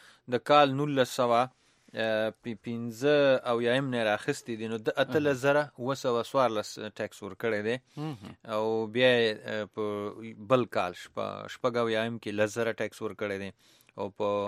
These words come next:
اووه اویایم کې دوه څلوېښت زره ټیکس ورکړی دی. دا د یو دومره غټ کاروباري تن لپاره دا ټیکسونه د ځینې پوښتنو سره خلک، آه، ورته ډېر پوښتنې اوچتوي او مهم. د شک په نظر ګوري. قانوني لحاظ سره دی څومره سم دی،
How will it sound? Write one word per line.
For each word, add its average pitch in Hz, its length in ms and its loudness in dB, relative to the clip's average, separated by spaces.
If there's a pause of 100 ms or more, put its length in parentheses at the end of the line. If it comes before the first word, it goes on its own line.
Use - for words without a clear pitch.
(160)
اووه 123 180 4
اویایم 113 340 0
کې 110 160 -8 (180)
دوه 110 180 -4
څلوېښت 95 400 -6
زره 92 140 -6
ټیکس - 300 -12
ورکړی 90 420 -10
دی. 90 60 -14 (960)
دا 196 240 8
د 170 60 0
یو 151 160 6
دومره 170 360 0
غټ 156 120 -2
کاروباري 117 520 0
تن 135 280 -8
لپاره 113 340 -2
دا 110 220 -2
ټیکسونه 117 400 -8 (400)
د - 20 -2 (100)
ځینې 127 240 -4
پوښتنو 139 340 -4 (100)
سره 104 120 -2
خلک، 117 300 -4 (100)
آه، 101 420 -8 (400)
ورته 107 260 -6
ډېر 117 120 2 (440)
پوښتنې 131 300 -6
اوچتوي 127 480 -2
او 123 140 4
مهم. 104 240 -2
د 110 40 -8 (100)
شک 151 200 0
په 135 120 0
نظر 127 200 0 (120)
ګوري. 143 220 0 (540)
قانوني 139 340 2
لحاظ 135 320 2
سره 123 320 0
دی 120 120 0
څومره 117 340 -4
سم 139 300 -2
دی، 123 120 -4